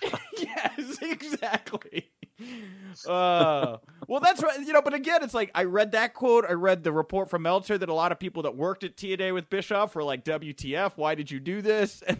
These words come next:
Speaker 2: then, you know, uh, I see the segment with Owens, and I'm like, "That seems like a Paul Heyman thing to me on SmackDown." So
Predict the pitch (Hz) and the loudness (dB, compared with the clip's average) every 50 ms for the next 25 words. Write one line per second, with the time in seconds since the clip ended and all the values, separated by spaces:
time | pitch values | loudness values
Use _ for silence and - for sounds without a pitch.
0 | - - 214 202 202 208 202 196 190 190 - 208 233 233 220 202 - - - 185 | 0 2 4 6 6 6 4 4 2 -2 -4 -8 -12 -16 -18 -20 -18 -4 -2 0
1 | 190 185 180 175 170 170 165 160 151 - - 156 156 156 156 151 - 165 165 170 | 4 6 8 8 8 8 6 4 0 0 2 2 4 4 4 2 2 0 0 0
2 | 165 - - 208 202 185 190 170 - 202 190 185 180 185 127 170 160 - - 170 | 0 -2 -4 -6 -4 -2 -2 -2 -2 -2 -2 -2 -2 -4 -4 -4 -2 0 2 4
3 | 214 233 220 190 175 151 160 151 151 151 147 139 - 208 269 285 - - 277 339 | 4 4 4 2 -2 -4 -6 -6 -4 -4 -4 -4 -4 -6 -8 -8 -8 -8 -8 -6
4 | 262 254 - 156 - - - 196 175 170 170 202 247 262 233 185 190 175 160 156 | -4 -4 -4 -4 -2 0 2 2 4 2 2 0 -2 -4 -4 -4 -4 -4 -4 -6
5 | 160 160 160 156 147 135 135 135 175 190 208 185 - 175 139 123 113 - 151 147 | -6 -6 -4 -4 -6 -6 -6 -4 -2 0 0 0 0 -2 -2 -2 -2 -2 -2 -2